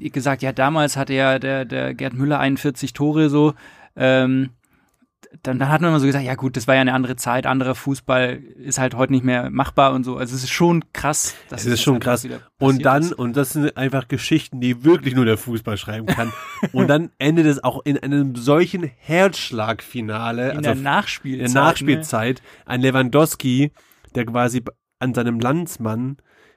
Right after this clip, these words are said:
Speaker 2: gescheitert ist, mehrmals mit hundertprozentigen Chancen. Alle schon dachten so, ja okay, Fußballgott hat einfach, Fußballgott hat einfach entschieden, der Müller soll's bleiben. Und dann wichst er es dann halt doch nochmal in der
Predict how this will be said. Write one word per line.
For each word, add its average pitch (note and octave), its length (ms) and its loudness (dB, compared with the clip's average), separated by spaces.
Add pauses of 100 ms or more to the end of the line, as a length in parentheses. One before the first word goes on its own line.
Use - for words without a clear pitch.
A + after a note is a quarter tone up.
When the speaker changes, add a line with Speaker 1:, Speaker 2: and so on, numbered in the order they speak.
(120)
Speaker 2:
gescheitert D3+ 600 0
ist, - 280 -8
mehrmals C3+ 580 2
mit B2 180 -2
hundertprozentigen A2+ 720 0
Chancen. A2+ 600 -6 (540)
Alle D3 220 4
schon C#3+ 180 2
dachten C3 280 2
so, B2+ 240 4 (280)
ja A#2+ 180 0
okay, D3 460 2 (360)
Fußballgott C3+ 540 0
hat A#2 100 0
einfach, A#2+ 200 -6 (140)
Fußballgott B2+ 680 0
hat A#2 80 -4
einfach A#2 200 -8
entschieden, B2+ 600 -4 (540)
der A2+ 200 -6
Müller C3 260 4
soll's A#2 220 4
bleiben. A#2+ 520 2 (100)
Und A2+ 120 -8
dann B2 220 -4 (460)
wichst B2 440 0
er C#3 100 6
es A#2+ 60 0
dann A#2+ 180 -2
halt A#2+ 180 -2
doch D3+ 180 0
nochmal A2+ 380 -2
in A#2 140 -6
der A#2 180 -6